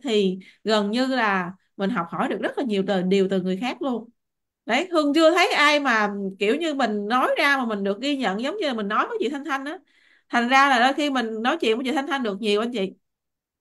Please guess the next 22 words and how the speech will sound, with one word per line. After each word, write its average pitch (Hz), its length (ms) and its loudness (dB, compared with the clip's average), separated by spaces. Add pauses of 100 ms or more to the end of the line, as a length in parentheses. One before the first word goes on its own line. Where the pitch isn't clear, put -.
(680)
Chứ 381 120 4
không 349 140 0
phải 254 160 2
cái 349 80 -4
gì 254 200 0
là, 185 380 2 (200)
cái, 311 260 -6
cái 339 80 2
gì 220 180 6
được 190 60 6
gọi 196 140 6
là 214 140 0
cái, 262 80 0 (320)
cái, 349 100 -6
cái 359 80 -2
điều 247 180 6
gì 190 80 6
đó 226 200 4
nó 349 80 0
vi 294 180 2
diệu 202 160 4
đâu. 254 180 0